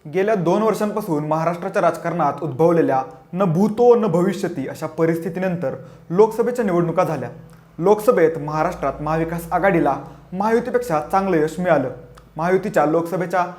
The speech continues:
हाराकिरीचा सर्वाधिक फटका राष्ट्रवादीच्या अजित पवार गटाला बसला. महायुतीतील इतर घटक पक्षांनी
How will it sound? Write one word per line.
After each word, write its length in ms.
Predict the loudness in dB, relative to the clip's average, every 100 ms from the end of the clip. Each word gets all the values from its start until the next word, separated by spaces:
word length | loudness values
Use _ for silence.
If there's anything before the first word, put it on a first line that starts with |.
| -18 -2
हाराकिरीचा 640 | 2 2 2 -2 0 0 -2 -12 -6
सर्वाधिक 460 | 0 2 2 0 -4
फटका 360 | -10 0 0 4
राष्ट्रवादीच्या 640 | 2 2 0 0 0 -2 -2 -16 -6
अजित 180 | -2 -2 0
पवार 200 | 2 4
गटाला 260 | 2 2 0
बसला. 320 | 0 -4 -12 -14 -20 -20 -8
महायुतीतील 480 | -4 -2 -2 -4 -6 -6
इतर 240 | 0 2
घटक 280 | 2 -2 -4
पक्षांनी 580 | -10 -4 -4 -2 -6